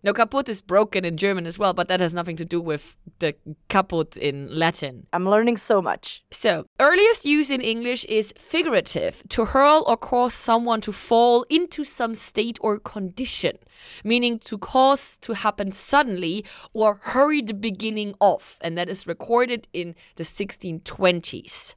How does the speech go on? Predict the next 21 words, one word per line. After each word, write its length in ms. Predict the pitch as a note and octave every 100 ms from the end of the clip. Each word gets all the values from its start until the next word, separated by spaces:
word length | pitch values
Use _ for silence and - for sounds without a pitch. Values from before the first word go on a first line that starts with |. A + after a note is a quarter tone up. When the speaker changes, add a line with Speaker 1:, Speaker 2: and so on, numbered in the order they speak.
| -
Speaker 1:
The 100 | A3
chemical 760 | - B3 D#4 B4+ B4 - F#3+
sense, 720 | - - - F3 C#3 F#3 - - - - -
to 180 | - F#4
cause 460 | - F#4+ G4+ G#4 -
to 100 | F4
fall 400 | - D#4 D4 D4
as 160 | C4
a 60 | B3
sediment 640 | - - F#4+ E4+ B3+ B3 C4
to 80 | B3+
the 140 | A#3+
bottom 400 | G#3 C4 - C#4
of 180 | - -
a 80 | A#3+
vessel, 640 | G3 D4 - F3+ D3+ C4 - - -
is 140 | C#4+
from 240 | - B3+ B3+
the 80 | D4
sixteen 680 | - F4 F4 - A3 F#3+
twenties, 720 | - F#3 D3 A#2+ F3 D#3 A3